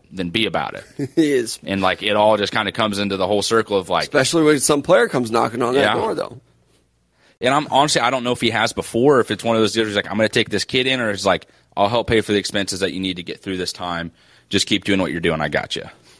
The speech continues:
Speaker 2: Mm-hmm. I do think it's funny. I'm not a big Jim Harbaugh guy anyway, though.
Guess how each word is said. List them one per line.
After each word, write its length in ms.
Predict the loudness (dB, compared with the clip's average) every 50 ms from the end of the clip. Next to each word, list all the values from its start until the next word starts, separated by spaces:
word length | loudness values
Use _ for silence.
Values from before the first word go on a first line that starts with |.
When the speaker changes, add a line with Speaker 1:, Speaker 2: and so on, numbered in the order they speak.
| _ _ _
Speaker 2:
Mm-hmm. 200 | -4 -4 -4 -4 -6 -10 _
I 120 | 0 0 2
do 120 | 2 2 0
think 160 | 0 -2 -6
it's 100 | -6 -6
funny. 160 | -8 -6 -2
I'm 120 | 0 2 4
not 140 | 4 4 4
a 40 | 2
big 200 | 2 0 -2 -2
Jim 220 | -4 -4 -4 -4
Harbaugh 320 | -4 -6 -6 -4 -4 -6 -6
guy 200 | -8 -8 -8 -8
anyway, 320 | -8 -8 -8 -8 -8 -10 -10
though. 180 | -12 -14 -14